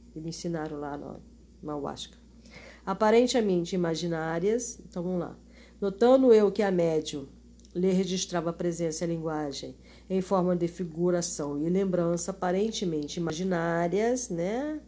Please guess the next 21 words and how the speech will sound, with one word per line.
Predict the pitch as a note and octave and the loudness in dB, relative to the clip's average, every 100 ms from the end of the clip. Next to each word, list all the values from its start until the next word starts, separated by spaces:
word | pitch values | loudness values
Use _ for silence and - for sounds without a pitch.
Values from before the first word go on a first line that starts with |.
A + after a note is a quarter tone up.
| - - - - - - - - - - - | -20 -20 -20 -20 -20 -20 -20 -20 -20 -12 -2
Na | G3 | 2
esfera | G3 - - F3 E3+ | 2 0 0 2 0
do | E3 | -2
pensamento, | D#3+ D3 G3+ A3+ A3+ A#3 A#3 C4 - - - - | -2 -2 -2 2 4 4 0 -8 -12 -18 -12 0
observei | G#4 G4+ - D4+ G#3+ E3+ F3+ E3+ | 2 4 4 4 4 4 6 6
com | F3 C4 C4+ | 6 4 6
interesse | A3+ A3 G#3 E3+ E3+ - | 2 4 4 4 4 4
a | A#3+ | 4
extensão | C#4 - F4+ E4 - D#4 F4 | 4 2 4 4 2 2 4
da | E4 | 2
fronteira | E4 D4 C#4 - A#3 B3+ A#3 | 0 0 0 2 4 6 4
vibratória | A3+ B3 C4+ C4+ - E3+ E3+ F3 F#3+ F#3+ - - | 2 0 0 -2 -2 0 2 2 -2 -6 -18 -8
que | C#4+ | 0
nos | C#4+ D4+ | 0 2
separa | E4 D#4 A#3 A#3 A#3 | 0 2 4 4 4
dos | A#3 | 2
espíritos | A#3 - - A3+ G#3+ G#3+ G3+ | -2 -4 -4 -6 -4 -6 -2
encarnados. | A3 G3+ A#3+ G3 D#3 D3+ E3 E3 D#3 C#3+ C#3 C#3 - | -2 0 -2 -2 -4 -4 -2 0 -2 -4 -10 -12 -8
Olha | D#3+ G3+ B3 | -6 0 0
isso, | G3+ F#3 - - - | 0 -2 -4 -10 -12
gente, | - G3 F#3+ | -6 -4 -4